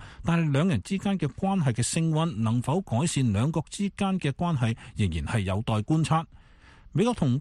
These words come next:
北韓關係嘅未來可能取決於雙方能否通過外交途徑解決去核問題。特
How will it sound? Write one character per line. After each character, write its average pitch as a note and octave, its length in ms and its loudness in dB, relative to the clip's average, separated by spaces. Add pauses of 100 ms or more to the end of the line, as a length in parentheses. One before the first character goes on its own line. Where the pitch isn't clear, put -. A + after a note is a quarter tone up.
北 B3+ 100 0
韓 A#2+ 280 0
關 A#3 200 -2
係 D3+ 140 0
嘅 E3+ 160 0
未 D3 160 2
來 A2 180 2
可 C3+ 160 2
能 B2+ 200 0
取 - 160 -4
決 C#3+ 260 -2
於 F3+ 240 -2
雙 G3+ 260 -2
方 G3 280 0
能 F#2+ 180 0
否 C3 220 -2
通 G3 160 0
過 D#3 180 0
外 C3+ 220 -2
交 G3+ 260 -2
途 E3+ 320 -6
徑 C3 260 0
解 - 200 -2
決 C#3 160 -2
去 B2+ 320 -2
核 A2 140 0
問 B2 260 0
題。 B2 260 2 (1120)
特 E3 100 4